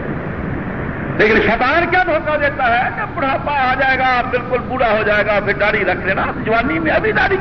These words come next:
کیا تو، پتہ نہیں تو نے کتنے شکار کرنے ہیں۔ یہ سب شیطانی دھوکہ۔ اور میرے بھائیوں، جس کے دل میں یہ بات ہو کہ مجھے اللہ کے سامنے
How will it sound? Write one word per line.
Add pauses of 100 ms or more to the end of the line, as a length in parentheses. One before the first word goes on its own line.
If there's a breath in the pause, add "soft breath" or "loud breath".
(120)
کیا
تو، (540)
پتہ
نہیں
تو
نے
کتنے
شکار
کرنے
ہیں۔ (1500)
یہ
سب
شیطانی
دھوکہ۔ (1500)
اور
میرے
بھائیوں،
جس (120)
کے
دل
میں
یہ (100)
بات
ہو (1300)
کہ
مجھے
اللہ
کے
سامنے